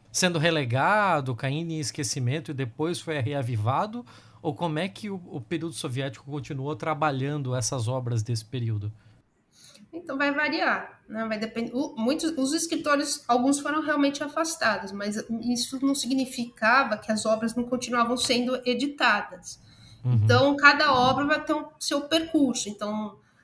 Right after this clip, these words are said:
Speaker 2: sei lá, tem a obra, a obra muito conhecida do Tchaikovsky, que é o Crocodilo. É, ele sofreu muitas críticas, e aí, por um tempo, ele, ele, ele foi retirado das bibliotecas, mas depois voltou.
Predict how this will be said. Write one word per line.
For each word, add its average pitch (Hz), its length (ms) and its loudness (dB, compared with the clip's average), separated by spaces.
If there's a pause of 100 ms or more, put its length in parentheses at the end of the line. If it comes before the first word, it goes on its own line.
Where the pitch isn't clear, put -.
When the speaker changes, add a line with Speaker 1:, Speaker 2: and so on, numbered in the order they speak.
(220)
Speaker 2:
sei - 180 -2
lá, 220 220 6
tem 208 240 0
a 208 120 8
obra, 214 260 2
a 208 380 0
obra 196 220 -10
muito 214 300 -6
conhecida 208 640 -2
do 196 160 -16
Tchaikovsky, 214 520 2
que - 40 -6
é 202 40 -6
o 202 40 -10
Crocodilo. 208 880 -4 (1160)
É, 220 260 0
ele 226 100 2
sofreu 247 1000 4
muitas 320 440 4
críticas, 277 600 -4 (600)
e 247 300 2
aí, 240 340 4
por 262 160 2
um 262 120 2
tempo, 254 360 4
ele, 240 120 2 (100)
ele, 233 300 0
ele 233 160 0
foi 233 220 -2
retirado 226 520 0
das 214 140 -2
bibliotecas, 254 800 -2
mas 220 200 0
depois 240 420 2
voltou. 262 640 2